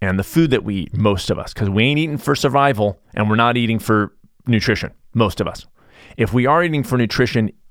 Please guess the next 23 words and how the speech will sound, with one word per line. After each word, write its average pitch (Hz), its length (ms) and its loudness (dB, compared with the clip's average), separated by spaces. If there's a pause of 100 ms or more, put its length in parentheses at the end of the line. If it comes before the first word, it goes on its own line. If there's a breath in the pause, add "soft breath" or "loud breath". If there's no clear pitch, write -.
(160)
it's, - 500 -4
it's, 110 260 -2
we 113 160 -2
sort 123 160 2
of 107 140 0
understand 113 520 0
and 107 80 0
want 101 160 2
a 98 40 0
baseline 110 600 0
of, 90 160 0
like, 92 300 0
"Okay, 104 180 0
here's 110 220 2
our 110 100 4
ingredients 104 440 0
and 92 120 0
they're 92 120 2
good," 107 360 2
and 107 240 0
then 117 260 2
we 101 160 0
just - 260 -2